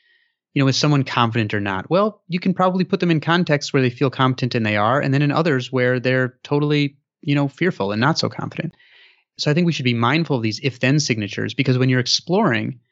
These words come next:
you're partly exploring your own, you know, your own personality. And again, some of this research actually looks at entrepreneurs and finds that some people who are very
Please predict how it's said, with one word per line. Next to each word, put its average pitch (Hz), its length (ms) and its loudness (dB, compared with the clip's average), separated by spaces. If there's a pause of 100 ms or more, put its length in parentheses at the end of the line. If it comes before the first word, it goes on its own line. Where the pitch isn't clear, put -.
(480)
you're 160 180 0
partly 233 300 0
exploring 165 540 0
your 127 240 0
own, 160 480 2 (420)
you - 80 -2
know, 160 80 2
your 135 240 0
own 156 240 2
personality. 135 800 -2 (760)
And 147 160 2
again, 175 180 2
some 220 180 0
of 202 120 0
this 131 160 -2
research 135 320 0
actually 139 260 -2
looks 247 300 -2
at 107 240 0 (560)
entrepreneurs 113 600 -2
and 123 120 -4
finds 165 200 2
that 147 60 -2
some 220 240 0
people 180 300 0
who 156 140 -2
are 135 60 2
very 170 800 -2